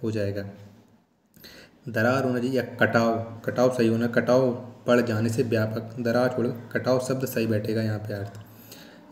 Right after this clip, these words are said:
जब सारे देश का लक्ष्य एक हो, संकल्प एक हो, तो सफलता कदम चूमती है, कोई त्रुटि नहीं। तो आप यहाँ देखोगे जब,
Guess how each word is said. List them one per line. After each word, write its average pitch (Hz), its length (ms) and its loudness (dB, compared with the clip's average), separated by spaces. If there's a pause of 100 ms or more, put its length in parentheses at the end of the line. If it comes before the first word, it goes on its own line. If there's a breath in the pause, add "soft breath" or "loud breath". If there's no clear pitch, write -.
जब 135 180 0
सारे 127 380 2
देश 117 460 2
का 135 100 2
लक्ष्य 117 600 4 (1040 loud breath)
एक 135 280 2
हो, 127 160 4
संकल्प 131 720 0
एक 127 520 2
हो, 123 120 0
तो 120 200 0
सफलता - 760 -2
कदम 127 360 0
चूमती 120 500 -4
है, 135 60 0
कोई 123 300 4
त्रुटि 117 360 0
नहीं। 113 160 -2
तो 123 80 -2
आप 123 140 0
यहाँ 120 140 -2
देखोगे 120 420 0
जब, 127 360 0